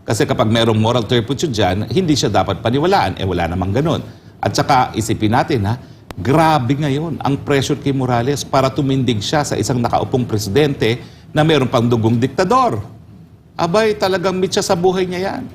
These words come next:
So, iisipin ng West yan at iniisip ngayon ng taong bayan, bakit naman para magsinungaling isang tao na isusugol niya ang buhay niya?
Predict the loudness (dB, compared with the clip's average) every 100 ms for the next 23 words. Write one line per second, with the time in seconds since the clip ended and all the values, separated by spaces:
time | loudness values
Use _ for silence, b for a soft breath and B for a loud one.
0 | -20 -6 2 2 2 -2 0 0 0 0
1 | 0 2 2 0 0 0 0 -2 -2 -2
2 | -4 -4 -4 -2 0 2 2 2 0 -6
3 | B 0 0 2 -2 -2 -2 0 0 0
4 | -2 -2 -2 -2 -2 -2 -4 0 0 2
5 | -2 B B 0 2 2 0 0 0 0
6 | 0 0 2 0 0 0 -2 -8